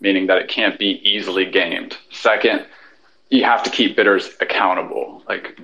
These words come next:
the b-, winning bidder, there has to be a way to keep them accountable for paying their full bid. And as Udi mentioned, user experience is really important too. You have to bring as many bidders to the auction as possible in order to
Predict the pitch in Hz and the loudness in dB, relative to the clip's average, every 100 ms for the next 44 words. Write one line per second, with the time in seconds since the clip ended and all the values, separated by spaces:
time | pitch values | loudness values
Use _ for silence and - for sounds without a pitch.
0 | - - - - - 117 117 107 113 107 | -10 -2 -2 -4 -2 2 4 4 2 6
1 | 101 95 - - - 95 113 - - 104 | 6 4 -2 -10 -4 0 2 0 -2 2
2 | 92 92 92 - - - 95 - 90 87 | 4 6 4 0 -4 0 0 0 0 2
3 | 87 87 87 85 87 90 - 92 - 110 | 2 0 -4 -4 -4 -4 -4 -4 4 4
4 | 110 - - - - - 110 107 110 107 | 4 0 -18 -20 -20 -2 0 2 2 0
5 | - - - 123 113 104 101 104 113 95 | -6 -14 -2 0 2 2 0 0 0 -2
6 | 87 - _ - 123 123 113 - 107 95 | -6 -16 _ -2 0 4 4 2 2 0
7 | 87 92 92 87 82 98 82 80 82 85 | 0 -2 0 0 -2 -2 -2 -2 -6 -6
8 | 113 110 - 110 98 113 117 107 101 101 | -4 -2 2 2 0 0 2 2 0 -4
9 | 107 107 107 107 - 139 135 117 110 - | -2 0 -2 -2 2 4 6 6 2 0
10 | 120 110 107 104 101 98 - 117 113 - | 2 4 6 4 0 -4 0 2 0 -2
11 | 104 98 101 95 92 90 - 95 | -2 0 -2 -2 -2 -2 -6 -14